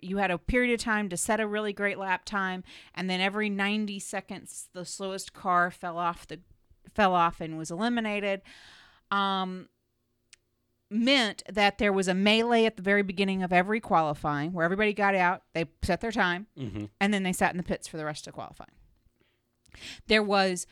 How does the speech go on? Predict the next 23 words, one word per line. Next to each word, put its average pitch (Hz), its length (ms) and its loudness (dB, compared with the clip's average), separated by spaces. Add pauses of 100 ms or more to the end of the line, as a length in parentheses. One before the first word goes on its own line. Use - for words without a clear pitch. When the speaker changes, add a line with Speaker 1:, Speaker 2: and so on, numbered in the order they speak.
(200)
Speaker 1:
no 240 360 4
need 254 600 0
to 214 140 -6
push 196 600 2
because 208 420 -2
if 208 160 -4
you 220 100 -2
weren't 226 380 0
on 220 280 4
the 226 120 2
lap, 208 420 2 (1300)
uh, 185 520 6 (920)
if 202 120 0
you 247 100 2
weren't 254 240 0
on 240 220 2
that 226 220 0
hot 233 300 2
lap 214 320 0
in 226 220 -2
that 220 180 -4
ninety 214 360 -2
seconds 202 800 -4